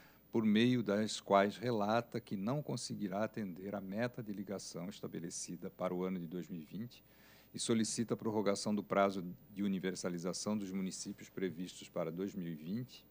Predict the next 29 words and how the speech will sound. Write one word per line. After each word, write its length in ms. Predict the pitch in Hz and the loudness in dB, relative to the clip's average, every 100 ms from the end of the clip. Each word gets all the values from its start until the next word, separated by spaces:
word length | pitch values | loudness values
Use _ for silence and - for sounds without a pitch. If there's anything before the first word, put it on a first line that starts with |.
| - - - - | -20 -20 -12 -2
para 160 | 87 | -2
setembro 680 | - 98 - - 110 117 110 | 0 -4 -4 0 2 2 -2
de 100 | 90 | -8
dois 220 | 85 87 | -4 -4
mil 120 | 90 80 | -4 -6
e 40 | |
vinte 240 | 98 92 | -6 -6
e 40 | 98 | -4
um, 200 | 120 135 - - - | -4 -4 -12 -20 -12
e 60 | |
dos 220 | 90 104 104 | -2 0 4
municípios 600 | 107 104 - 110 - - | 4 2 2 -2 -2 -4
previstos 600 | 104 92 92 - - - | -2 0 -2 -6 -16 -10
de 160 | 98 92 | -4 -4
dois 240 | 92 92 | 0 -2
mil 180 | 85 98 | 0 -2
e 60 | 87 | -2
vinte 260 | 85 95 | -2 -4
e 60 | 123 | -2
um 180 | 107 113 | -2 -2
para 240 | 107 104 | -4 -4
setembro 560 | - 101 - 101 101 98 | -4 -8 -6 -6 -6 -6
de 140 | 101 | -6
dois 200 | 101 90 | -6 -8
mil 160 | 92 95 | -8 -8
e 80 | 87 | -8
vinte 260 | 95 - | -10 -12
e 20 | |
dois. 260 | 80 78 | -12 -14